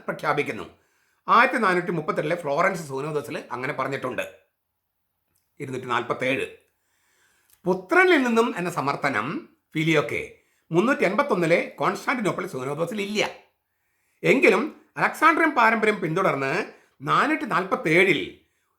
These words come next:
ലിയോ ഒന്നാമൻ മാർപ്പാപ്പ അത് റോമായിൽ വിശ്വാസ പ്രമാണത്തിൻ്റെ ഭാഗമാക്കി. നാനൂറ്റി അമ്പത്തൊന്നിലെ കാൽസൺ സൂനോദോസിലും അത് അംഗീകരിക്കപ്പെട്ടു. മുന്നൂറ്റി എൺപത്തൊന്നിൽ കോൺസ്റ്റാന്റിനോപ്പിൾ വിശ്വാസ പ്രതീകമായി സിംബോളും,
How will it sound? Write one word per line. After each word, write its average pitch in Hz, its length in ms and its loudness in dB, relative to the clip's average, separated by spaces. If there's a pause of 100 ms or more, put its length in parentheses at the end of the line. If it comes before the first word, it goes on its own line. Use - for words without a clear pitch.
(120)
ലിയോ 185 280 0
ഒന്നാമൻ 220 400 4
മാർപ്പാപ്പ 151 480 0 (640)
അത് 151 220 2
റോമായിൽ 247 460 4
വിശ്വാസ 170 340 -2
പ്രമാണത്തിൻ്റെ 147 500 -6
ഭാഗമാക്കി. 123 580 -4 (680)
നാനൂറ്റി 220 340 4
അമ്പത്തൊന്നിലെ 262 460 2
കാൽസൺ 226 420 0
സൂനോദോസിലും 175 600 0
അത് 151 100 -4
അംഗീകരിക്കപ്പെട്ടു. 143 680 -2 (760)
മുന്നൂറ്റി 285 320 2
എൺപത്തൊന്നിൽ 262 580 4 (560)
കോൺസ്റ്റാന്റിനോപ്പിൾ 269 580 2
വിശ്വാസ 214 480 0
പ്രതീകമായി 190 640 2 (100)
സിംബോളും, 175 520 4